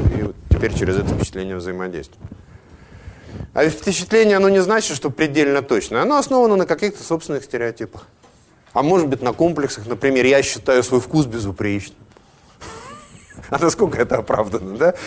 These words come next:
А может, потому что должен же я хоть в чём-то быть безупречным, и я для себя по умолчанию выбрал хороший вкус на том основании, что регулярно читаю журнал J Q, к примеру, да? И этого вполне достаточно, да? А то, что они промоутируют конкретный тренд, это пятый вопрос, да?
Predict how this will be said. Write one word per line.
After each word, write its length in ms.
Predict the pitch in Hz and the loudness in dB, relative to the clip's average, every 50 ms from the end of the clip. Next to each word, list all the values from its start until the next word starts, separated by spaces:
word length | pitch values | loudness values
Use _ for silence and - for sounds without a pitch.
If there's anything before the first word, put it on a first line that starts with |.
| - - | -2 0
А 100 | 156 156 | 0 4
может, 320 | 190 220 196 202 170 - | 4 4 4 4 2 0
потому 300 | 190 - 180 180 - 285 | -2 -2 0 2 2 2
что 120 | - 180 | 2 0
должен 400 | 160 143 160 208 214 170 180 175 | 2 4 6 4 6 6 4 2
же 120 | 143 135 165 | 4 6 6
я 180 | 180 254 190 175 - | 6 6 4 2 -2
хоть 220 | - - 185 185 - | 0 2 2 2 2
в 80 | - | 2
чём-то 380 | - - 202 185 170 156 123 147 | 2 6 6 6 6 4 2 2
быть 180 | 139 131 131 120 | 2 2 0 0
безупречным, 720 | 120 139 131 120 120 - 180 190 220 226 - - 160 117 - - - | 0 0 0 0 2 2 4 6 6 6 4 2 -2 -4 -4 -8 0
и 80 | - 294 | 2 4
я 140 | 311 170 185 | 6 6 6
для 160 | 160 165 156 | 4 2 2
себя 260 | - 151 147 160 156 | 0 0 2 2 2
по 140 | 151 - 151 | 2 4 4
умолчанию 640 | 151 143 156 151 156 156 - 160 156 147 139 139 | 4 4 4 2 2 2 2 2 4 6 6 6
выбрал 420 | 139 151 151 139 127 131 110 - - - - - | 6 6 4 4 4 2 2 2 -2 -10 -12 0
хороший 440 | - 156 208 320 - - - - - | 2 6 6 8 6 6 6 2 2
вкус 280 | - - 202 226 - | 2 2 2 2 2
на 80 | 170 147 | 2 0
том 160 | 113 139 127 | 2 2 2
основании, 440 | 120 110 - 120 117 127 151 175 180 | 2 0 0 0 2 2 2 2 2
что 120 | 156 - 131 | 2 2 2
регулярно 460 | 120 101 110 110 113 131 156 147 117 | 2 2 2 2 4 2 2 0 -2
читаю 300 | - - - 127 131 127 | -2 0 2 2 2 4
журнал 320 | 110 113 104 110 113 113 | 2 0 2 2 2 2
J 200 | 107 104 117 107 | 2 0 -2 -2
Q, 160 | 101 - 92 | -2 -4 -8
к 100 | 82 - | -10 -6
примеру, 300 | 82 87 85 82 73 69 | -6 -4 -4 -4 -6 -6
да? 180 | - - 196 240 - - - - - | -2 0 0 0 -2 -8 -12 -8 -2
И 60 | 110 | 2
этого 280 | 117 131 165 165 165 139 | 2 4 4 4 2 2
вполне 320 | - - 113 110 117 127 | 2 2 0 2 2 2
достаточно, 600 | 123 127 135 - - 107 87 - - - - 64 | 2 2 0 2 2 0 0 0 -4 -8 -8 -6
да? 180 | 76 107 147 156 | -2 0 2 2
А 40 | - | 2
то, 120 | - 143 | 2 0
что 120 | 139 - 143 | 2 2 0
они 120 | 143 139 | 0 0
промоутируют 640 | 139 - 135 135 139 147 147 - 147 135 127 123 | 2 2 2 4 4 2 4 4 4 4 4 2
конкретный 440 | - 139 139 - 147 135 127 151 143 | 2 -2 -2 2 0 0 2 2 -2
тренд, 260 | - 180 190 185 131 | 0 2 2 2 2
это 120 | 120 120 - | 0 0 0
пятый 260 | - 98 90 - 82 | 0 0 0 0 -2
вопрос, 360 | 80 85 82 - 73 67 64 | -2 -2 -4 -4 -8 -8 -2
да? 200 | - 143 208 233 | 0 2 2 2